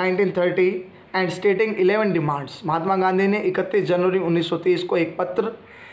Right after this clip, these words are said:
Viceroy Lord Irwin को लिखा और उसमें ग्यारह प्रमुख मांगे थी। दो प्रमुख मांगे क्या थी? कि नमक कर को समाप्त कर देना, salt tax must be removed, and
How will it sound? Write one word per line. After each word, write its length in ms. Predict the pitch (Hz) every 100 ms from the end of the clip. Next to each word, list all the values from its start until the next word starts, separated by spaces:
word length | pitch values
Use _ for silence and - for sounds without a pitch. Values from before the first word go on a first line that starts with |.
| - -
Viceroy 400 | 190 202 220 220
Lord 240 | 214 214
Irwin 280 | 185 190 226
को 100 | 226
लिखा 360 | 196 190 190 202
और 220 | 196 185
उसमें 260 | 180 190 165
ग्यारह 300 | 190 220 233
प्रमुख 260 | 196 196 165
मांगे 300 | 175 180 180 185
थी। 80 |
दो 260 | 180 147 233
प्रमुख 280 | 220 220 214
मांगे 300 | 180 202 202
क्या 180 | 190 196 185
थी? 140 | 202 208 208 - - -
कि 100 | 202
नमक 440 | 190 214 247 254 226
कर 180 | 214
को 200 | 202 208
समाप्त 460 | 165 180 190 214 220
कर 140 | 208
देना, 320 | 190 196 196 226 - - - -
salt 260 | 196 214 208
tax 320 | 226 226 - - - 151
must 240 | 180 180 180
be 80 |
removed, 460 | 170 170 226 269 196 - - - - 208 226
and 280 | 180 -